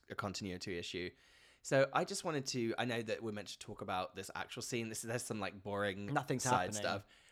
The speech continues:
Speaker 1: I wanna talk about the structure of this hairstyle. You can really see the,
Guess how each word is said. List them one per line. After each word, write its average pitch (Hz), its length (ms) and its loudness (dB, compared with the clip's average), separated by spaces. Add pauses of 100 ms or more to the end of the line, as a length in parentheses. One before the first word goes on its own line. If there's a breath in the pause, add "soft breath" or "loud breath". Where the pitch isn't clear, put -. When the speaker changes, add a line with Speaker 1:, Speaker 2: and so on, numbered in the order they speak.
(240 loud breath)
Speaker 1:
I 170 100 -2
wanna 185 180 0
talk 156 200 -4
about 135 220 4
the 104 260 2
structure - 580 -2
of 85 80 -6
this 92 180 -6
hairstyle. 85 600 -4
You 104 120 -8
can 123 160 -6
really 123 280 2
see 110 460 -4
the, 98 460 -6